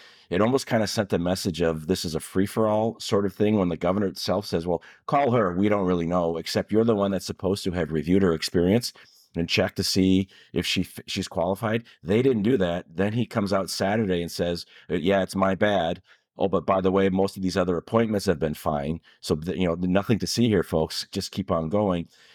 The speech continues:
And to me, it's gonna be interesting to see. There is a challenge the media has of trying to get the governor to answer direct questions on certain situations,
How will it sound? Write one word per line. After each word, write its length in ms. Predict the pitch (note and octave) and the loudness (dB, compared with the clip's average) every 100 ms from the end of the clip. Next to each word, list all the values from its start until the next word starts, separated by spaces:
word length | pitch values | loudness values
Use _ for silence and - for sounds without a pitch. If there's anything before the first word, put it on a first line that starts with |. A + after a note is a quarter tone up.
| _ - | _ -6
And 100 | G2 | -2
to 100 | A2 | 4
me, 180 | B2 C#3+ | 4 4
it's 120 | - | 2
gonna 180 | B2 G2+ | 0 4
be 160 | F#2+ | 2
interesting 360 | F#2+ G2 - F2+ | 2 -2 -2 -2
to 60 | E2+ | -2
see. 420 | - E2+ E2+ F2 _ _ _ - | -2 -2 -2 -4 _ _ _ 2
There 200 | G#2 A#2 | 4 4
is 160 | C3 | 4
a 120 | A#2 | 0
challenge 460 | G#2+ - A#2 A2 A2 | 0 -2 0 0 0
the 80 | G2+ | 2
media 380 | G2 A2 G#2+ F#2 | 4 4 2 2
has 300 | F2+ E2 F2 | 0 -4 -4
of 100 | D#2+ | -4
trying 220 | G2+ G2 | 0 0
to 80 | G2 | 0
get 140 | G2+ | 0
the 60 | E2+ | 0
governor 320 | F2 F2 E2+ | 0 0 0
to 80 | F2 | 0
answer 260 | F2 G2+ | -2 -4
direct 260 | D#2+ D#2+ - | -2 -2 -2
questions 540 | - E2+ - G2+ G2+ | -4 -2 0 2 0
on 240 | - E2 E2 | 0 -2 0
certain 300 | - G#2 F2+ | 0 0 0
situations, 720 | G#2+ - F2+ F2 - F#2 | -2 2 2 2 2 0